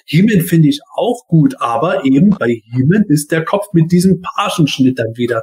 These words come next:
äh, so schlecht gewesen. Wenn sie,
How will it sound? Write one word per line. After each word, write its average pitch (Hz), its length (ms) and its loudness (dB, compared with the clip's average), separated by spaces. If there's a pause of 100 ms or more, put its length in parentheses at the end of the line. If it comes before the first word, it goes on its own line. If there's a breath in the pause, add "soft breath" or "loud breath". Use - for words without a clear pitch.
(460 loud breath)
äh, - 600 -4
so 127 220 0
schlecht 135 320 -2
gewesen. 127 580 2 (220 loud breath)
Wenn 160 200 0
sie, 175 280 2